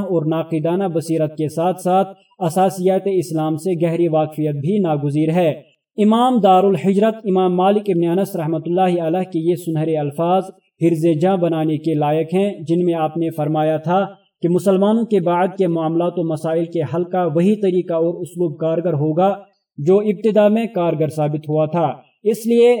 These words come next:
ریاست مدینہ اور معاشرت مدینہ کے مطالعے کو جو اہمیت حاصل ہے وہ محتاج بیان نہیں۔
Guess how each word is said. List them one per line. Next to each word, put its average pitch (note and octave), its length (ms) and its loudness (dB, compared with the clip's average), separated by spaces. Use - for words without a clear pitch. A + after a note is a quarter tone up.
ریاست F#3 440 2
مدینہ F3+ 420 2
اور G3 300 0
معاشرت F3 520 -2
مدینہ E3 380 0
کے F#3 80 0
مطالعے D#3 480 0
کو F3+ 180 0
جو E3 180 -2
اہمیت E3 360 -2
حاصل D3 300 -2
ہے G3 200 4
وہ F#3 180 4
محتاج D#3 480 0
بیان D3 340 -2
نہیں۔ D#3+ 300 0